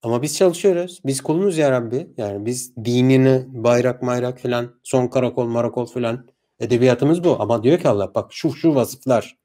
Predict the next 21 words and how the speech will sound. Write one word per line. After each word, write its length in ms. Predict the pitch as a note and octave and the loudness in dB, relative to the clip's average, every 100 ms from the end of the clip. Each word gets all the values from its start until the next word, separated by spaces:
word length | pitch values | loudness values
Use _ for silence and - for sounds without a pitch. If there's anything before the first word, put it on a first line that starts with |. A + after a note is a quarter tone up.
| _ _ _ _ _ _ | _ _ _ _ _ _
yitirdiğiniz 680 | B2 A#2 D#3 C3+ D3 D#3+ G3 | -10 0 0 4 6 6 6
anda 260 | D3 C#3 | 4 2
Allah 280 | C#3+ B2+ E3 | 0 0 -4
size 340 | - - B2 E3 | -6 -6 0 0
muhtaç 580 | E3+ - A3 A3+ - | -2 -4 -8 -8 -6
değil 240 | E3 C#3+ A#2 | -4 -4 -6
ki." 300 | - A#2 D#3+ | -10 -10 -4
Ne 160 | A3+ | 0
ya 100 | G3 | 0
Allah'ı 300 | D3 C3+ B2+ | 2 2 2
zor 240 | A#2 A#2 G#2+ | 2 2 0
durumda 300 | A2 A2 A2 | 0 -2 -2
bırakır 280 | G#2+ G#2 A2 | -4 -4 -10
gibi 200 | A2 G#2+ | -10 -10
böyle 280 | A2 G#2+ - _ _ _ | -10 -10 -16 _ _ _
ona, 240 | C3+ A#2+ B2+ | -6 -4 -2
onun 400 | B2+ C3 C3+ A#2+ | 2 4 4 2
bize 160 | B2 | 2
ihtiyacı 380 | B2 - B2 A2+ | 0 0 0 2
varmış 300 | A2+ A2 G#2 | 0 0 -4
gibi 340 | - G#2 G2+ | -8 -8 -8